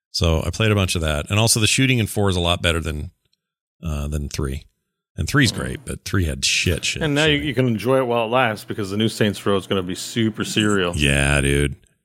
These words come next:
Speaker 1: Well, I mean, it doesn't look like it'll be serious,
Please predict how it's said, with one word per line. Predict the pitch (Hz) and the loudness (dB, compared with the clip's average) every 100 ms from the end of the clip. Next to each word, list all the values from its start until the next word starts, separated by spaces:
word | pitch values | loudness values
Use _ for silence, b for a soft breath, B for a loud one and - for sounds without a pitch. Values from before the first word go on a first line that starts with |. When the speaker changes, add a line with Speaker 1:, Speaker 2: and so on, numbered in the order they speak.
| - | -2
Speaker 1:
Well, | 98 104 95 - | 0 2 0 -2
I | |
mean, | 104 104 92 85 _ _ _ _ _ _ _ _ _ _ _ | 2 2 2 -4 _ _ _ _ _ _ _ _ _ _ _
it | 185 165 | -20 -6
doesn't | 127 180 | -2 -2
look | 208 | 0
like | 151 | 0
it'll | 113 | 0
be | 82 | 2
serious, | - - 117 87 71 - | 2 4 4 2 0 -2